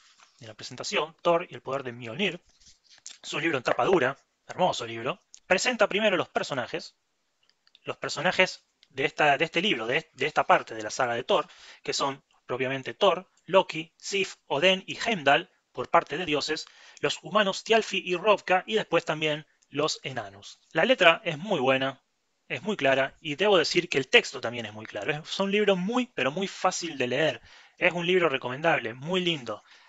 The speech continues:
accesible, le, le puede leer cualquiera, desde un adolescente en adelante, porque realmente, eh, la aventura es muy entretenida, pero además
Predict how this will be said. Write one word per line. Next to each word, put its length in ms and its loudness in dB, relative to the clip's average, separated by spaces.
accesible, 720 -2
le, 220 -6
le 220 -4
puede 220 4
leer 120 -2
cualquiera, 460 4
desde 200 -2
un 60 0
adolescente 580 0
en 80 -2
adelante, 680 -2
porque 280 -8
realmente, 600 -2
eh, 180 -8
la 200 0
aventura 380 0
es 40 -8
muy 160 -2
entretenida, 580 -2
pero 140 0
además 380 0